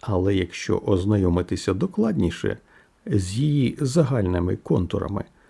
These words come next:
ви зрозумієте, що все сходиться. Таке складання пазлів не ховає жоден артефакт археології,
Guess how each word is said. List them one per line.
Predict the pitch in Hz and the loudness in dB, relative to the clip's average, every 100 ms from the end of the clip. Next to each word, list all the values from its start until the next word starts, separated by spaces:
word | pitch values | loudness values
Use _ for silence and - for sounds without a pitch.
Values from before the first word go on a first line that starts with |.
| _ _ - | _ _ -2
ви | 110 | 2
зрозумієте, | 156 214 190 185 180 175 180 | 6 6 6 6 4 2 -2
що | - - 82 | -2 0 0
все | - - - | 0 -4 -4
сходиться. | - - 202 104 82 - - - _ _ _ _ _ _ | -4 4 4 4 0 -4 -6 -8 _ _ _ _ _ _
Таке | - 175 - 90 | -2 2 4 4
складання | - 92 87 90 90 98 | 2 0 2 2 2 2
пазлів | 101 147 147 160 156 - - | 2 2 2 0 -2 -4 2
не | 147 | 2
ховає | 156 160 139 104 104 - | 4 2 4 4 2 -2
жоден | 110 135 95 92 - | 0 2 2 0 0
артефакт | 104 - 127 - - - | -4 -4 -4 -2 -4 -2
археології, | - - 147 190 214 180 190 | -2 0 2 4 4 4 2